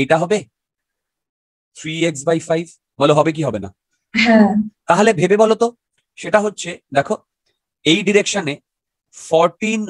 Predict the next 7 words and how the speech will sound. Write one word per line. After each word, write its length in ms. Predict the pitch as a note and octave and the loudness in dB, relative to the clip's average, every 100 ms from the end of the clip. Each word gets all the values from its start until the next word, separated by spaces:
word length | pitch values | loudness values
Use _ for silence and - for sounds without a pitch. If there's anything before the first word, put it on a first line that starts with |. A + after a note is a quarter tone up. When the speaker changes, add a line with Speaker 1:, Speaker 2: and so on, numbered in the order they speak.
| D3+ D3+ | -6 0
Speaker 1:
minus 400 | D3+ F3+ C#3+ D#3 - _ _ _ _ _ _ _ - | 0 0 -2 -4 -10 _ _ _ _ _ _ _ -16
three 240 | - G3 G3 F#3+ | -8 -2 0 0
x 20 | D#3 F#3+ | 0 2
by 100 | G3 F#3+ - - | 2 0 -12 -6
five 200 | F3+ F3 G3+ | -4 -4 -10
না? 60 | G#3+ _ _ _ - | -12 _ _ _ -8
দেখো, 160 | D3+ | -8